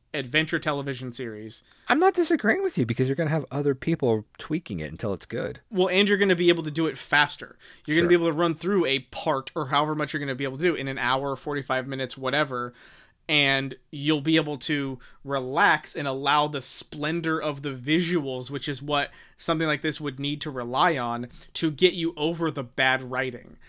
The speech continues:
Speaker 2: Mm-hmm.
Speaker 1: or the, like,
Speaker 2: lackluster.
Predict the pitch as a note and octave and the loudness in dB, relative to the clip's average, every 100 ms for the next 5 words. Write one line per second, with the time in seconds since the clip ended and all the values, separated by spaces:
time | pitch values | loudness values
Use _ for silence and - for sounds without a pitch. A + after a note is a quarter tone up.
0 | - - - F#2+ E3+ D3+ C#3+ D3 C#3 C3+ | -20 -20 -14 -4 0 0 0 -2 -2 0
1 | C3 B2+ - - - - - _ _ - | 0 0 -8 -20 -20 -20 -20 _ _ -20
2 | - - _ - G2+ G#2+ A#2 G#2+ C3 B2 | -20 -20 _ -6 -2 0 0 0 -2 -4